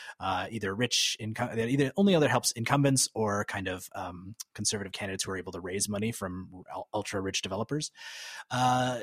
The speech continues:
yes, y-, you're entirely correct. The, the third party stuff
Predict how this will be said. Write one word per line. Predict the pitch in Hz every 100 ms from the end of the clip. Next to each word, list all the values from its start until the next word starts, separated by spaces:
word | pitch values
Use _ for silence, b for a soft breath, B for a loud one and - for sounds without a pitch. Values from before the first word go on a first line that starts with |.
| 110 127
yes, | 185 165 117 - -
y-, | -
you're | 139 135 135 131
entirely | 131 131 131 123
correct. | - 107 - 117 107
The, | 110
the | 104
third | - 127 117
party | 120 110
stuff | - 101 - -